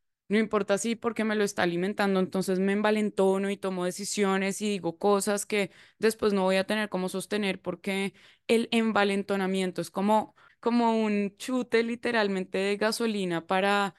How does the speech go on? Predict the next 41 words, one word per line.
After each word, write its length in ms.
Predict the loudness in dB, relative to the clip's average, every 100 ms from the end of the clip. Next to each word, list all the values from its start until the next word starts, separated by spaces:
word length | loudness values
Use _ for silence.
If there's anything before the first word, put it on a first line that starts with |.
| _
para 260 | -4 -2
el 100 | 2
ego. 260 | 2 2 -6
<laughs> 40 | 2
Entonces 840 | 4 4 2 0 -2 -2 -4 -6 -18 _
el 160 | 2 4
ego 140 | 4
es 100 | 0
como 300 | -4 -2 -2
esa 200 | -2 -2
gasolina 640 | -2 0 -2 0 0 -2 -2
que 340 | -2 -2 -6 _ _ _ _ _ _ _
coge 600 | 4 4 6 4 2 -4 _
y, 300 | -2 -2 -4
uf, 220 | -12 -18 -4
me 180 | 0 4
levanta 540 | 4 4 0 2 2
y 60 | 2
después, 440 | 0 -2 -2 -4
uf, 140 | -18 -20 _
me 120 | 0
va 100 | 0
a 40 | 0
caer, 320 | -2 -2 -8 -8
¿no? 160 | -6
Porque 260 | -6 -6 -6
es 100 | -6
prestado. 520 | -8 -6 -6 -8 -12 _ -4
Todo 220 | 0 0
lo 120 | -2
que 100 | -2
viene 240 | 0 0 -2
del 100 | -4
ego 240 | -4 -6
siempre 260 | -6 -6 -8
es 80 |
prestado, 420 | -8 -12 -6 -6 -4
siempre 280 | -8 -6
es 60 | -4
de 80 | -4
afuera. 340 | -4 -6 -8